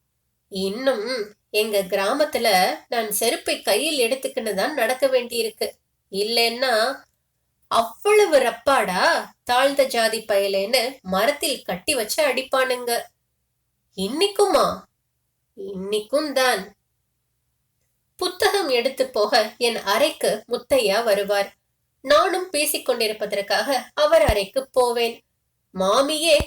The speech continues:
அறையை பெருக்கிவிட வருவாள். சாப்பாடு, கூஜாவில் தண்ணீர் வைப்பது போன்ற காரியங்களுக்காக மாமியே மாடிக்கு வந்து போய்க் கொண்டு இருந்தாள்.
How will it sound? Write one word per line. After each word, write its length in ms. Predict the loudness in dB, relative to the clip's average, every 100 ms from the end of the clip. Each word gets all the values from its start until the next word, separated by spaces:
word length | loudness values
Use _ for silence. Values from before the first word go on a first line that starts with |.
| -2
அறையை 500 | 0 2 2 -2 -2
பெருக்கிவிட 600 | -2 -4 -4 -4 -2 -2
வருவாள். 560 | 0 -2 0 -2 -2 -12 _ _
சாப்பாடு, 920 | -6 -2 -2 0 -2 0 0 -2 -4 _ _
கூஜாவில் 580 | -2 0 -2 0 -2 -2
தண்ணீர் 360 | -2 -2 -2
வைப்பது 600 | -2 -4 -2 -2 -2 -4 _ _
போன்ற 320 | 0 2 -2
காரியங்களுக்காக 1160 | -2 0 0 0 -2 -2 -4 -4 -4 -2 -2 -2 -4
மாமியே 800 | -6 -2 0 0 0 0 0 -2
மாடிக்கு 540 | -2 0 2 0 -4
வந்து 280 | -2 -2 -2
போய்க் 220 | -2 -4
கொண்டு 280 | -2 -4 -4
இருந்தாள். 640 | -4 -2 -4 -2 0 0